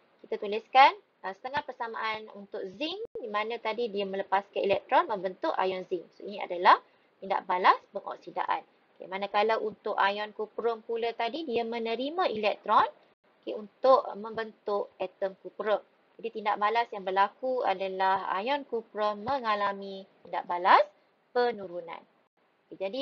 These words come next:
berdasarkan beza keupayaan iaitu, ah, nilai wotan tadi yang kita dapat rekodkan, ah, antara dua elektrod yang berbeza ini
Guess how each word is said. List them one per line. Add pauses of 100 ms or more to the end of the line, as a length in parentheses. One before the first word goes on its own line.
(140)
berdasarkan
beza
keupayaan
iaitu,
ah,
nilai
wotan
tadi
yang
kita
dapat
rekodkan, (400)
ah,
antara
dua
elektrod
yang
berbeza
ini